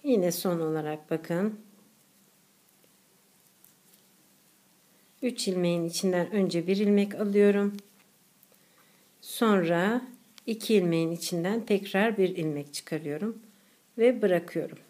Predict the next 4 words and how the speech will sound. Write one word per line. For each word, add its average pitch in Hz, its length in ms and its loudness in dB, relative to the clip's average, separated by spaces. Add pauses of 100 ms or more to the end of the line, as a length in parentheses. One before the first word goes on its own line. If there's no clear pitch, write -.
(1300)
Sıramın 185 460 0
sonuna 170 440 -2
böyle 165 280 0
geldim. 151 420 0